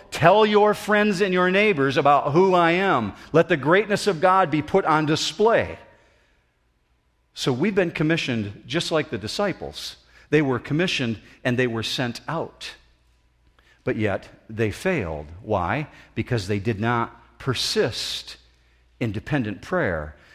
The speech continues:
Their attempt was in their ability.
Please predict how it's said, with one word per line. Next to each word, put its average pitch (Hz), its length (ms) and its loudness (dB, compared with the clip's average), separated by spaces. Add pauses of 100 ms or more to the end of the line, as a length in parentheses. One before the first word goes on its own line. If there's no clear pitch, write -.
(140)
Their 113 260 0
attempt - 560 -6
was 104 220 -4
in 95 220 -4
their 127 220 -2
ability. 98 720 -4